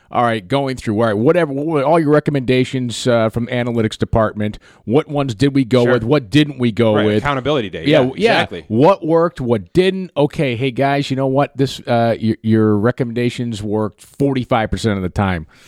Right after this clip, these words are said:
Speaker 1: You know, we need to be more,
Speaker 2: Yeah.
Speaker 1: or, or whatever.
Speaker 2: Yeah.
Speaker 1: Maybe it works seventy-five percent of the time. I'm gonna go with you more, right? I mean, just
Speaker 2: No question.
Speaker 1: So, uh, it, 'cause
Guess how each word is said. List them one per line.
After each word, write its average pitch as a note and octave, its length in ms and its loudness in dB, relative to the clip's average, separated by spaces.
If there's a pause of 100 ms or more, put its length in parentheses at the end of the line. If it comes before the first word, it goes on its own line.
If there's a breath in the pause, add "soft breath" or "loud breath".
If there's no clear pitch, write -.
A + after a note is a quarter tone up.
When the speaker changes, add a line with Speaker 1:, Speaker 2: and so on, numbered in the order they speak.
(380 loud breath)
Speaker 1:
You A2 100 -4
know, A#2+ 300 2
we A#2+ 120 0
need C3+ 80 0
to B2 40 -4
be B2 120 2
more, B2 260 0
Speaker 2:
Yeah. F#3+ 220 4
Speaker 1:
or, F#3 120 2
or A3+ 80 2
whatever. A#3 340 2
Speaker 2:
Yeah. A2 80 0
Speaker 1:
Maybe F#3+ 160 4
it F3 60 2
works F#3 200 0
seventy-five F3+ 400 2
percent A#2 240 -4
of G#2+ 40 -6
the - 80 -2
time. G2+ 220 -4
I'm F2+ 140 -6
gonna B2 160 0
go F3 160 2
with A#3+ 160 -4
you G2 60 -2
more, A1+ 260 -12 (100)
right? G3+ 340 0
I D#3 60 -6
mean, E3+ 220 -4
just - 280 -2
Speaker 2:
No B2 140 -4
question. E2 420 -10 (120)
Speaker 1:
So, F#3 480 0
uh, D3+ 40 0
it, C#3+ 260 -6 (100)
'cause - 400 -2